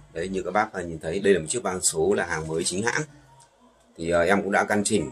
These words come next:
ờ, chiếc vang số này xong. Và khi mà có những chiếc vang số mà nó, ờ, lạ mà em chưa làm clip để gửi tới các bác anh em thì em cũng, ờ, ờ, làm một đoạn clip ngắn để mà chia sẻ tới các bác anh em về cái phương pháp căn chỉnh những cái dòng vang số mà,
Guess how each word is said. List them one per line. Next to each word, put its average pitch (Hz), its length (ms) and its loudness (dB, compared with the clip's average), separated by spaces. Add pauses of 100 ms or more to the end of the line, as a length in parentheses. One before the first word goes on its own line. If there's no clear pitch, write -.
(120)
ờ, 76 200 -2
chiếc 101 120 -4
vang 98 100 0
số 87 180 2
này 104 160 2
xong. 98 220 6 (840)
Và 85 520 2
khi 123 220 4
mà 104 120 6
có 87 160 0
những 107 120 2
chiếc 135 160 2
vang 110 180 4
số 104 380 6 (120)
mà 82 400 -2
nó, 95 520 -2 (340)
ờ, - 260 -4
lạ 107 300 8 (180)
mà 85 120 -4
em 98 200 2
chưa 104 160 2
làm 87 180 0
clip 95 300 -2
để 87 120 -2
gửi 78 180 -4
tới 78 100 -2
các 98 80 4
bác 110 100 -2
anh 107 120 2
em 98 200 4
thì 87 120 -4
em 90 160 -4
cũng, 92 240 -6
ờ, 101 120 -4 (640)
ờ, 78 140 -4
làm 82 340 2
một 82 140 -2
đoạn 78 180 -2
clip 107 200 -6
ngắn 107 280 4 (100)
để 90 260 4
mà 78 160 -6
chia 92 180 -2
sẻ 82 280 4
tới 80 160 -6
các 104 60 -4
bác 101 100 -6
anh 98 180 0
em 92 140 6 (200)
về 78 100 -10
cái 78 120 -12
phương 92 100 -14
pháp 110 220 -8
căn 92 140 -4
chỉnh 85 260 0
những 73 100 -8
cái 82 100 -4
dòng 82 160 -2
vang 85 160 -4
số 80 260 2
mà, 82 260 -2